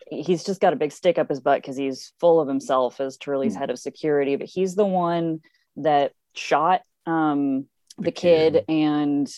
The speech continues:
Speaker 1: uh,
Speaker 3: Rorschach's old guy.
Speaker 1: Yeah, yeah.
Speaker 3: Yeah.
Speaker 1: Old guy, uh, on the catwalk.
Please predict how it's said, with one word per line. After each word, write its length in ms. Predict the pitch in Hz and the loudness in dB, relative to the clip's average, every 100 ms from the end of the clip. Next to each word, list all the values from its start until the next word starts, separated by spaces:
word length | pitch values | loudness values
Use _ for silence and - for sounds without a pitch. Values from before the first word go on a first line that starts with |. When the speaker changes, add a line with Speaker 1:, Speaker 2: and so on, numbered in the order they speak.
| - | -8
Speaker 1:
uh, 520 | 147 139 135 131 135 - - | -2 0 0 0 -2 -6 -14
Speaker 3:
Rorschach's 760 | 110 104 131 98 92 - - - | -4 -2 -2 -4 -6 -10 -16 -10
old 240 | 107 95 - | -8 -6 0
guy. 80 | 170 | 0
Speaker 1:
Yeah, 80 | |
yeah. 160 | 135 123 117 | 0 -2 -2
Speaker 3:
Yeah. 220 | 139 - - - _ - | -2 -2 -10 -20 _ 0
Speaker 1:
Old 180 | 185 | 2
guy, 180 | 151 131 - - _ | 2 0 -2 -20 _
uh, 480 | 185 160 143 127 117 - _ | 6 6 6 4 2 -6 _
on 160 | 170 165 | -2 -2
the 60 | 156 | -2
catwalk. 600 | 170 151 - 135 127 | 0 0 2 2 2